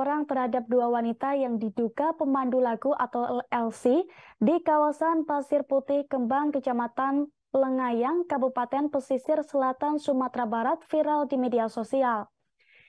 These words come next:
Kedua wanita itu diarak warga, ditelanjangi, dan dicebur ke laut. Tindakan warga itu direkam dan videonya tersebar di media sosial Instagram at mata rakyat underscore sumber.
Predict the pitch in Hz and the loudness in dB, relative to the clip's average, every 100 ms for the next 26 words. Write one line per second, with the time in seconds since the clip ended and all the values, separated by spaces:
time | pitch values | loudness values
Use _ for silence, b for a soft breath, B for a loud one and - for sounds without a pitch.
0 | b - 220 240 294 302 302 294 294 285 | b -2 2 4 4 4 2 0 -2 0
1 | 330 339 269 285 269 285 285 277 262 226 | 0 0 0 0 0 -4 -2 -2 -2 -2
2 | 247 311 349 269 247 233 233 233 233 277 | -2 -2 -2 -6 -4 -2 -2 -2 -2 -2
3 | 285 247 233 220 240 208 254 254 240 233 | -2 -2 -2 -2 -4 0 0 0 -2 0
4 | 262 254 208 - B B B B 240 233 | 2 0 -2 -10 B B B B 0 0
5 | 240 302 320 311 302 285 285 320 277 269 | 2 0 2 0 2 0 0 -2 0 -2
6 | 262 277 302 302 269 254 262 233 233 233 | -2 -2 0 0 -2 -4 -4 -2 0 0
7 | 262 302 254 240 - 220 247 285 247 240 | -2 -2 -4 -6 -4 0 2 2 2 2
8 | 240 240 233 240 220 254 254 - 269 262 | 2 2 0 -2 -2 0 0 0 -4 -4
9 | - 247 208 240 330 392 B B B - | -2 -4 0 2 2 0 B B B 0
10 | - 302 302 294 285 277 277 - 294 302 | 2 2 2 2 0 0 -2 -2 -2 -2
11 | - _ - 254 247 - 240 226 - 269 | -8 _ -6 -2 -2 -2 -6 -4 0 2
12 | 254 220 - | 2 0 -4